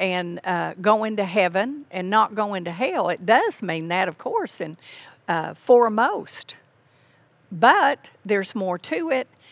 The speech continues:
and I think the devil likes to keep people in the dark. He likes to keep it hidden from them.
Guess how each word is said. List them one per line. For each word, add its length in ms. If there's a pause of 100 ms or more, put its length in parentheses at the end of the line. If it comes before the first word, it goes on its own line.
(320)
and 340
I 140
think 340
the 100
devil 360
likes 340
to 80
keep 300
people 400
in 180
the 80
dark. 560 (260)
He 160
likes 500
to 400 (280)
keep 260
it 140
hidden 400
from 360
them. 180